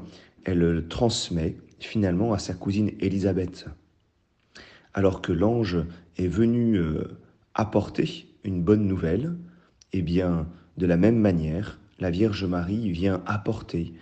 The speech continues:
une bonne nouvelle à Élisabeth.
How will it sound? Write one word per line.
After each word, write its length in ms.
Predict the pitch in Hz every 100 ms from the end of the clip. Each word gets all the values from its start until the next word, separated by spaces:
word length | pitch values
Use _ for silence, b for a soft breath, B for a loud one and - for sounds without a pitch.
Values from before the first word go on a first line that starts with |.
| B B B -
une 160 | 95
bonne 240 | 87 101 98
nouvelle 440 | 92 85 90 104 - -
à 160 | 87
Élisabeth. 640 | 90 90 92 87 90 -